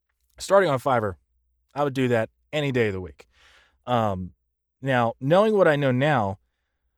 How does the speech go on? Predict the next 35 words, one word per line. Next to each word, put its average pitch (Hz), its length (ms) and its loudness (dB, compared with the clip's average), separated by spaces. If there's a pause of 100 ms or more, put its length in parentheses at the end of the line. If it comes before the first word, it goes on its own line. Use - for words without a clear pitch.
(100)
I 123 120 -4
think 214 200 -2
I 190 120 2
would 165 160 2
have 135 180 2
probably 131 720 -2 (340)
invested 123 640 -2
a 123 60 0
little 117 240 2
more 113 260 0
in 107 120 -2
some 101 360 -6 (300)
coaching 117 540 -2
or, 98 180 -2
like, 85 380 -12 (260)
courses 120 720 -2 (280)
to 104 200 -2
do 113 180 -2
things 131 480 -6
the 127 120 -8
right 139 200 2
way 151 300 0 (140)
on 147 160 -4
Fiverr. 156 400 0
'Cause, 120 180 -4
like, 107 200 -2 (320)
when 143 100 -2
I 143 60 0
first 170 260 -2
started, 131 260 0
I 120 120 -6
had 127 140 -4
no 123 300 0
idea 117 380 0
how, 101 460 -4